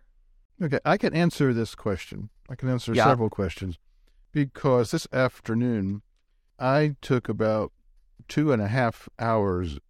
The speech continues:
Speaker 1: easily. I had the, I had the D V D with the Star Hunter twenty-three hundred episode. Hyperspace two. And I, then on, on one computer, I had the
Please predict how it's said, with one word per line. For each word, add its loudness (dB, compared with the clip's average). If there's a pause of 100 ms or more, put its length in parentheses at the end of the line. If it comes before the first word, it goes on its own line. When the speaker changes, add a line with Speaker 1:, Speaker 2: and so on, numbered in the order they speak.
Speaker 1:
easily. -2
I 0
had -2 (420)
the, -2 (380)
I 2
had 2
the -6 (120)
D 0
V -2 (180)
D -2 (320)
with -2
the -4
Star 2
Hunter 2
twenty-three -4
hundred 0
episode. -8 (540)
Hyperspace -2
two. -2 (580)
And -2 (300)
I, 0 (560)
then -2
on, -2
on 0
one 0
computer, 0
I 0
had -2
the -2